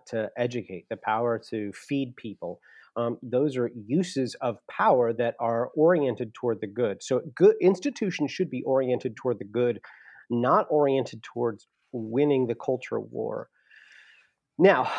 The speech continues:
that said, the culture war as a phrase is, is so fraught. There's so many, I mean, it is a phenomenon. And,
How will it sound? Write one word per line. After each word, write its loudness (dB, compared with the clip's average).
that 6
said, 6
the 2
culture 2
war 8
as 4
a -2
phrase 2
is, -14
is -4
so 2
fraught. 0
There's -6
so 2
many, 0
I 2
mean, 0
it 2
is 6
a 6
phenomenon. 0
And, 2